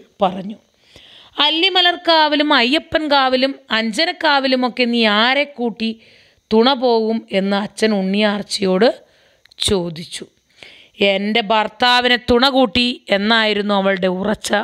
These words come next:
മറുപടി. അത് കേണ്ട അച്ഛ-, അത് കേട്ട അച്ഛൻ അവന് നേരമുണ്ടാവില്ലെന്നും എന്നും പുതുശ്ശേരിയിൽ പയറ്റുണ്ട് എന്നും, പയറ്റ് തുടങ്ങിയാൽ,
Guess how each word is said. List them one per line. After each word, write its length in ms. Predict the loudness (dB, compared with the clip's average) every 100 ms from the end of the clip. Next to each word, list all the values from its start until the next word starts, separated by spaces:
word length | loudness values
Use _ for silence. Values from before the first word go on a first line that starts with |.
| -4
മറുപടി. 540 | -2 0 0 -2 -4 -8 -16 -20 -20 -6
അത് 200 | -4 -2
കേണ്ട 300 | -2 -2 0
അച്ഛ-, 360 | -2 -4 -10 -8 -4
അത് 200 | -4 -2
കേട്ട 280 | -2 -2
അച്ഛൻ 280 | -6 -2 0
അവന് 260 | 2 2 0 -2 -14 -20 -2 2
നേരമുണ്ടാവില്ലെന്നും 1040 | 2 2 0 0 0 0 0 -2 -4 -4 -4
എന്നും 500 | -2 0 2 0 0
പുതുശ്ശേരിയിൽ 760 | -2 -2 -2 0 0 0 -2 -2 0
പയറ്റുണ്ട് 640 | 0 2 -2 -2 -2 2
എന്നും, 500 | 2 2 0 -4 -8 -14 -20 -20 -20 -4
പയറ്റ് 440 | 0 0 -2 -4 -4
തുടങ്ങിയാൽ, 400 | -2 0 0 0